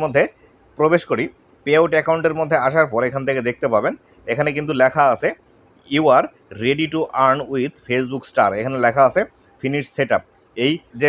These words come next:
Facebook পেজটি, এই Facebook পেজটি কিন্তু আমার একজন সাবস্ক্রাইবারের,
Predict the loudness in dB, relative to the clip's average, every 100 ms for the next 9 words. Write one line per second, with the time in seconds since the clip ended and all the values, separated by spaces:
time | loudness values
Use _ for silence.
0 | 2 0 0 -4 0 0 0 -6 -6 -4
1 | -2 -4 -4 -6 -6 -6 -8 -4 -2 0
2 | 0 0 -4 -4 _ _ _ _ -4 -4
3 | 0 2 4 2